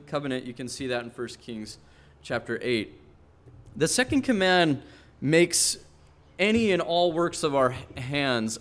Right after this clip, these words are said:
unfit for worship and to worship God through them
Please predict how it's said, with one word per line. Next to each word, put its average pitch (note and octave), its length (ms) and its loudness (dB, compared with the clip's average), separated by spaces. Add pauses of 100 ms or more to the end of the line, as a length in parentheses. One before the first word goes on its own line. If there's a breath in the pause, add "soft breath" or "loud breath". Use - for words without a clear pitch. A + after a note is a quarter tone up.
unfit C#3+ 600 0
for A#2 300 -4
worship A2 600 -6 (2500 soft breath)
and C3+ 140 -4
to D3+ 100 -6
worship C#3+ 400 -4
God A#2+ 340 0
through C3 420 0
them F2 360 -2